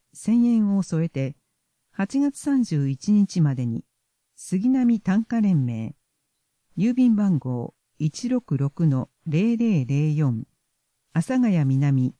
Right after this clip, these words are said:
一の十九の十一、守谷めぐみ方。問い合わせ、守谷。電話、三三一四の一二五二。優秀歌を投票で選出、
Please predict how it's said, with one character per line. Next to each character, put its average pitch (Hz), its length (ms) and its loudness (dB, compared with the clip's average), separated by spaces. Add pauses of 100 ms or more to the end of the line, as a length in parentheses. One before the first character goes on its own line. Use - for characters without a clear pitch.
(420)
一 165 260 0
の 151 200 2
十 202 300 0
九 131 280 -2
の 113 180 -4
十 147 320 -2
一、 127 400 -6 (640)
守 208 300 0
谷 135 140 -4
め 139 200 0
ぐ 170 120 2
み 170 200 4
方。 - 400 -12 (1400)
問 220 200 0
い 208 60 0
合 196 60 0
わ 185 100 -2
せ、 - 280 -8 (300)
守 170 340 0
谷。 107 140 -12 (720)
電 196 280 2
話、 175 200 -2 (300)
三 240 300 -2
三 247 360 -2
一 180 300 -4
四 165 260 2
の 123 220 -4 (220)
一 151 280 -4
二 226 260 4
五 147 280 0
二。 127 260 0 (1300)
優 254 220 2
秀 269 260 -4
歌 135 280 -4
を 123 180 -6 (140)
投 202 160 -2
票 214 260 -4
で 170 160 -4
選 147 320 -2
出、 - 420 -12